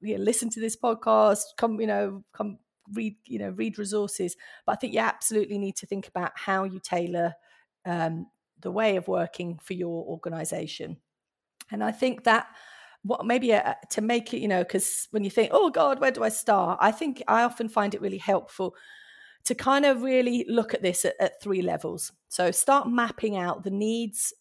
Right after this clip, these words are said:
at different levels of the organisation. So first of all, you know, the, the, the top of the organisational level, thinking about,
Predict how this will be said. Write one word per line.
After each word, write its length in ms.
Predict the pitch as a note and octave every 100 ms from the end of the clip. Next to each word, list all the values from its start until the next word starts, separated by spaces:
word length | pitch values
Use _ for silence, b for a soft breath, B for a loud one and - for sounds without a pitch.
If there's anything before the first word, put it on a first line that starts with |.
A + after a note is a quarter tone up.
| _ -
at 180 | - -
different 320 | G3 - -
levels 260 | F3+ F3+ -
of 60 |
the 100 | F3+
organisation. 760 | F3 F#3 E3+ E3+ E3 D#3+ - E3
So 180 | - F3
first 440 | - A3 - -
of 100 | A3+
all, 260 | F3+ F3+ - -
you 80 | F#3
know, 120 | - -
the, 160 | G#3 - -
the, 160 | G3 G3+
the 120 | G3
top 240 | - F3+ G3+
of 40 |
the 80 | G#3
organisational 760 | G3 F#3+ F3+ G3 F#3+ - F#3+
level, 380 | G3+ G3 E3 E3+ B B B
thinking 380 | A#3+ A#3 - G#3+
about, 420 | G#3 G3 F3+ E3+